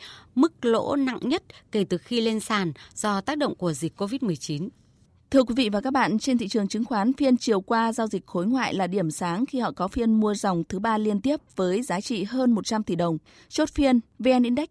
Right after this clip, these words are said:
Speaker 2: tăng sáu phẩy ba mươi mốt điểm lên chín trăm mười hai phẩy năm điểm, H N X Index tăng không phẩy ba mươi tư phần trăm lên một trăm ba mươi hai phẩy sáu mươi tư điểm và Upcom Index tăng không phẩy năm phần trăm lên sáu mươi phẩy chín mươi sáu điểm.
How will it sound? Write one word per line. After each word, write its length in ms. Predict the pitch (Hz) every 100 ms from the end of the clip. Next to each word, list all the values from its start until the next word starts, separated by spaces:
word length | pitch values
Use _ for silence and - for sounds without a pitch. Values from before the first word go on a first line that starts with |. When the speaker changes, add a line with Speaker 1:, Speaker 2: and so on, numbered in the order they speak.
| _
Speaker 2:
tăng 220 | 262 247 240
sáu 280 | 202 180
phẩy 240 | 285 247 170
ba 140 | 220
mươi 100 | 220
mốt 140 | 277 247
điểm 240 | 233 156
lên 220 | 190 214
chín 180 | - 190
trăm 180 | 262 220
mười 100 | 180
hai 220 | 208 214
phẩy 180 | 208 165
năm 200 | 190 214
điểm, 200 | 202 147 - -
H 100 | 294
N 160 | 269
X 240 | 214 285 -
Index 320 | 233 196 202 -
tăng 200 | 233 226
không 280 | - 254 240
phẩy 260 | 226 180
ba 180 | 165 214
mươi 120 | 226
tư 140 | 226 220
phần 140 | 185
trăm 220 | 165 214
lên 180 | 208 202
một 180 | 185 170
trăm 220 | 202 208
ba 120 | 214
mươi 120 | 214 220
hai 160 | 208
phẩy 220 | 214 180
sáu 220 | 151 151 196
mươi 120 | 262
tư 120 | 247
điểm 300 | 220 170 147
và 140 | 175 269
Upcom 280 | - 214 190
Index 280 | 196 262 -
tăng 180 | 220 202
không 260 | - 240
phẩy 200 | 233 185
năm 260 | 160 214 226
phần 180 | 185 160
trăm 260 | 214 196 196 - -
lên 240 | 233 247 240
sáu 240 | - 175
mươi 280 | 254 262 233
phẩy 240 | 226 151
chín 240 | - 156 220
mươi 80 |
sáu 200 | 247 170
điểm. 220 | 226 208